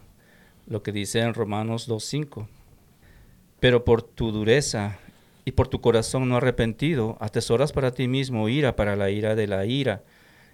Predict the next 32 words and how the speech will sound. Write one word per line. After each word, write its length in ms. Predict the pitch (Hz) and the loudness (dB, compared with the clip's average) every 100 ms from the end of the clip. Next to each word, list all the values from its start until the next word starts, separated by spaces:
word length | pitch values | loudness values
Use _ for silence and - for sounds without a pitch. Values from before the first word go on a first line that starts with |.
| _ _ _ | _ _ _
y 100 | 113 | -2
de 100 | 110 | 2
la 140 | 104 104 | 2 0
revelación 560 | 110 104 101 - 117 | 0 0 -2 -2 -2
del 120 | 117 | -2
justo 460 | 107 - 147 - 139 | -4 -6 -8 -4 -4
juicio 480 | 135 123 117 - 104 | -2 -2 -2 -2 -2
de 160 | 101 | -2
Dios". 400 | 92 92 92 - - _ _ - _ - _ _ - - _ _ _ _ _ _ _ _ - | -4 -8 -12 -16 -20 _ _ -20 _ -20 _ _ -20 -20 _ _ _ _ _ _ _ _ -4
De 160 | 117 | 0
modo 260 | 113 120 139 | 2 4 4
que 320 | 139 120 110 | 6 8 8
decir, 480 | 107 104 123 131 151 - - - - - - - | 6 0 0 0 0 -6 -20 -20 -20 -20 -20 -14
"Dios 300 | 117 113 117 | -2 0 2
ama 220 | 127 123 | 2 2
a 80 | 117 | 2
todos 340 | 131 123 120 120 | 2 2 2 -2
incondicionalmente", 1200 | 107 101 101 98 104 107 110 123 151 147 107 110 - _ _ _ _ _ | -6 -4 -4 -6 -6 -4 -2 -2 -2 -4 -6 -6 -16 _ _ _ _ _
dijiste 340 | 117 110 107 127 | -8 -6 -4 -4
es 100 | - | -2
que 160 | 113 | -4
contradice 600 | - 107 104 104 107 - | -2 -4 -2 -4 -2 -2
el 40 | 120 | 0
llamado 480 | 113 104 107 120 120 | 0 -2 -2 0 0
de 160 | 107 | -2
Dios 320 | 104 107 107 - | -2 -2 -4 -6
al 120 | 117 | -4
arrepentimiento. 800 | 95 104 95 92 95 90 87 - - _ | -4 -6 -8 -10 -12 -14 -14 -20 -20 _
Y 80 | 104 | -6
eso 120 | 120 | -4
es 80 | 151 | -2
verdad. 340 | 156 131 175 | 0 0 -2